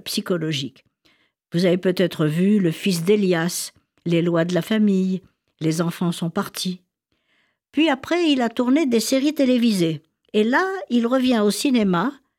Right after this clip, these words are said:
après un long temps de, de, de télévision, avec Trans Mitzvah, pour traiter une fois de plus d'épreuves personnelles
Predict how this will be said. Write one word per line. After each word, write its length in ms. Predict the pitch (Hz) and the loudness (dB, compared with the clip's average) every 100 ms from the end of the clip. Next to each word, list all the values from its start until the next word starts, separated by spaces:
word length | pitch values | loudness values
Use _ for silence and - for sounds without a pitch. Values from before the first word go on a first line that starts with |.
| _ _ | _ _
après 380 | 196 190 214 180 | -6 -2 0 0
un 160 | 156 | 0
long 440 | 160 185 262 247 226 | -2 0 2 2 0
temps 380 | - 165 170 202 | -2 -2 0 0
de, 400 | 165 151 143 143 | 0 -2 -2 -4
de, 220 | 147 147 - | -10 -12 -14
de 60 | 131 | -6
télévision, 720 | 170 165 147 165 226 294 - _ _ _ | -2 -2 -2 -4 -2 -2 -4 _ _ _
avec 280 | 208 202 196 | -2 -2 -2
Trans 180 | - 240 - | 0 0 2
Mitzvah, 480 | 175 170 151 147 254 _ _ _ _ - | -2 -4 -4 -4 -4 _ _ _ _ -8
pour 160 | 269 269 | -8 -4
traiter 380 | 302 302 254 | -4 0 0
une 240 | 240 285 294 | 0 2 0
fois 200 | - 226 | 0 0
de 120 | 185 | 0
plus 500 | 180 185 226 - - - | -2 -2 -2 -4 -10 -4
d'épreuves 680 | 180 - - 226 202 165 160 | -2 -2 -2 0 2 0 -2
personnelles 840 | 247 247 - 185 165 147 170 190 | -2 -2 0 0 2 0 0 -4